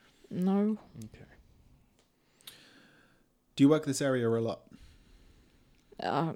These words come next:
Speaker 1: only when I hear chatter.
Speaker 3: Um, we believe the sleeping tablets in question came from a warehouse not far from here.
Speaker 1: The pharmaceuticals one?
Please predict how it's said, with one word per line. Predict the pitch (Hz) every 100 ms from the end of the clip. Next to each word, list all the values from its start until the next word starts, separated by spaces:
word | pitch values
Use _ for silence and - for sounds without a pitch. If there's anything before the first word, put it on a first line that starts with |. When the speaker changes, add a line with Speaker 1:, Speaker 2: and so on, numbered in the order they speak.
| -
Speaker 1:
only | 147 160
when | 156
I | 151
hear | 156
chatter. | - 160 160 110 180 - - _ _ _ _ _ _ _ _ - _ - 139
Speaker 3:
Um, | 110 104 104 101 - - - _ _ _
we | - 123
believe | 147 147 143
the | 127 120
sleeping | - 135 120 113
tablets | 110 107 104 - -
in | 101 101
question | - 113 - 98 92 - -
came | 101
from | 95 104
a |
warehouse | 107 117 117 110 101
not | 101 87
far | 101
from | - 95
here. | 95 110 _ _ - _ _ _ _ _ _ _ _ _ _
Speaker 1:
The | -
pharmaceuticals | - 208 196 190 190 240 -
one? | 294